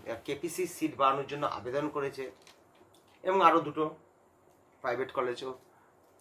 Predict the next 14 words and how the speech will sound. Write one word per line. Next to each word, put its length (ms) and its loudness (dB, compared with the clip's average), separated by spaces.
আবেদন 400 -4
করেছে। 320 -12
এগুলো 180 -2
পরবর্তী 560 0
ক্ষেত্রে 480 -12
এগুলো 280 -8
আসবে। 340 -6
তোমাদের 360 0
আজকে 260 -4
উদ্দেশ্য 600 -4
ছিল 220 -8
টোটাল 360 2
খরচটা 580 -2
কত, 280 -4